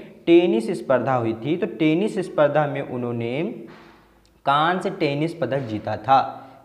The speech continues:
कौन सा पदक? कांस्य टेनिस पदक जीता था, ठीक है। चलें आगे देखते हैं।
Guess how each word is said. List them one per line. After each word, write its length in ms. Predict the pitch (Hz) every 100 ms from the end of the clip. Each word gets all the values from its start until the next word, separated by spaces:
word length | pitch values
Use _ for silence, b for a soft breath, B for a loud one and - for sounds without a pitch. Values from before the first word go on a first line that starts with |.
| -
कौन 180 | 147
सा 100 | 156
पदक? 280 | 170 170 196
कांस्य 720 | 214 208 143 143 156 185 180
टेनिस 720 | 196 - 131 123 123 139 185
पदक 540 | - - 107 127 170 -
जीता 480 | 107 104 147 240 - B B B -
था, 340 | 101 90 87
ठीक 180 | - 135
है। 360 | 185 220 - - - -
चलें 220 | 135 147
आगे 220 | 143 151
देखते 280 | 147 147 147
हैं। 180 | 160